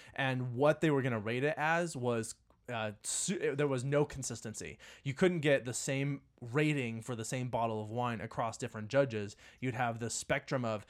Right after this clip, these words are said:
some people might rate it really highly, some people might rate it really low, and people essentially rate it everywhere in between, because they're not attending to the, the actual features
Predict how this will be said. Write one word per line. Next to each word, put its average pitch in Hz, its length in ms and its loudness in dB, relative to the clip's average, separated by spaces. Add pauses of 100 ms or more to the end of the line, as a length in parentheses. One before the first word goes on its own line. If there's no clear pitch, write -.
(140)
some 151 160 -2
people 135 220 2
might 123 200 0
rate 117 200 0
it 104 80 -4
really 107 220 -4
highly, 160 420 0 (100)
some 143 180 2
people 120 220 -2
might 113 220 0
rate 113 160 -2
it 101 40 -6
really 104 200 -4
low, 143 400 6 (120)
and 139 120 -4
people 123 240 0
essentially 131 360 -2
rate 110 140 0
it 113 100 -4
everywhere 123 380 2
in 107 80 -2
between, 123 600 0 (200)
because 120 600 0 (240)
they're 143 120 0
not 156 160 4
attending 143 600 -2
to 127 260 -2
the, 117 340 0 (360)
the - 100 -2
actual 135 300 0
features 131 400 0